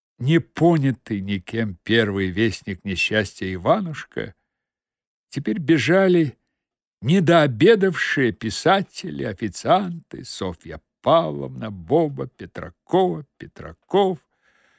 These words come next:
Заблаговременно вышедший через боковой ход,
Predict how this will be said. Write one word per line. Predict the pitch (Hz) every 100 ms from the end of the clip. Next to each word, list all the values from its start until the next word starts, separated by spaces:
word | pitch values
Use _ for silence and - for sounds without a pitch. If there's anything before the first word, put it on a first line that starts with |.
| _ _ _ _ _ _ _ _ _
Заблаговременно | - 113 170 175 190 190 190 233 240 220 208 208 196 - -
вышедший | - 160 208 - 151 - 156
через | 143 - 165 156 131 - - - -
боковой | 113 107 147 - 156 147 147 147
ход, | 127 - - 151 131